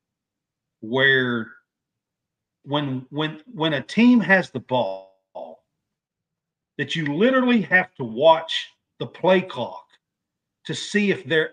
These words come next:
actually going to get a snap off before a penalty. Every single time they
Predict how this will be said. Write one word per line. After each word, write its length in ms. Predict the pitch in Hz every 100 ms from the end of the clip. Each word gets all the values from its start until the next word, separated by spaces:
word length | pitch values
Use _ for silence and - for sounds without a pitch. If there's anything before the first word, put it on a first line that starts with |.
| -
actually 460 | 156 185 - 180 170
going 400 | 127 156 151 -
to 120 | 127
get 340 | 110 131 127 _ _ _ _ _ _ _ _ _ _ _ _ _ _
a 80 | 131
snap 540 | 127 - 151 160 156 -
off 300 | 107 101 - _ _ -
before 440 | 127 - 151 135
a 60 | 117
penalty. 340 | - 120 98 _ _ _ _ _ _ _ _ _ _ _ -
Every 560 | 175 185 196 202 208 196 _ _ _ -
single 840 | - - 175 170 156 156 147 143 _ _ _ _ -
time 640 | 151 139 131 123 120 120 _ _ _ _ 120 _ -
they 340 | 120 113 104